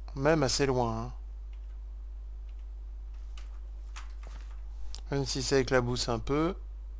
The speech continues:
Lui, il a une, un range super. Tip top. Et lui, on peut récupérer avec, euh, des ca-, des,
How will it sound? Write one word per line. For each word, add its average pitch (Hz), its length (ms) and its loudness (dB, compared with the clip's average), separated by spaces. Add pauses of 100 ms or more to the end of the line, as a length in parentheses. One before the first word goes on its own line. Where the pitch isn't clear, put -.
(1600)
Lui, 131 160 6
il 120 80 6
a 113 40 4
une, 104 500 -2
un 107 120 -4
range 139 440 8
super. 113 520 -2 (840)
Tip - 220 0
top. - 260 4 (1080)
Et 123 60 2
lui, 147 100 8
on 190 80 12
peut 160 120 6
récupérer 151 760 10
avec, 147 480 8
euh, 131 840 6
des 110 280 0
ca-, - 180 -4
des, 107 380 -4